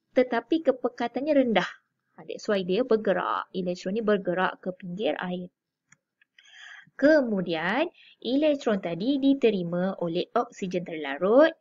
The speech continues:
Oksigen ni bukan lagi kat udara, tapi dah melarut ke dalam air. Dan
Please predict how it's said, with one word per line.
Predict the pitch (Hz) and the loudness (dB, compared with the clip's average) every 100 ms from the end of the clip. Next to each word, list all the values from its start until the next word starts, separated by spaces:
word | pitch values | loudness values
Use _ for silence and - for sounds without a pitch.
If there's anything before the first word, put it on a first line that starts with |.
| _ | _
Oksigen | - 180 180 208 | -6 -6 -2 0
ni | 269 | 0
bukan | 240 - 202 | -2 0 0
lagi | 190 196 | 2 0
kat | - | 2
udara, | 185 254 247 294 - | 4 6 4 4 -4
tapi | 247 - 214 | -8 -2 0
dah | 196 | 0
melarut | 190 202 226 - | 0 0 0 -2
ke | |
dalam | 180 175 | -4 -2
air. | 170 175 220 370 - _ _ _ _ _ _ | -4 -2 -2 -2 -6 _ _ _ _ _ _
Dan | - 208 311 | -2 0 0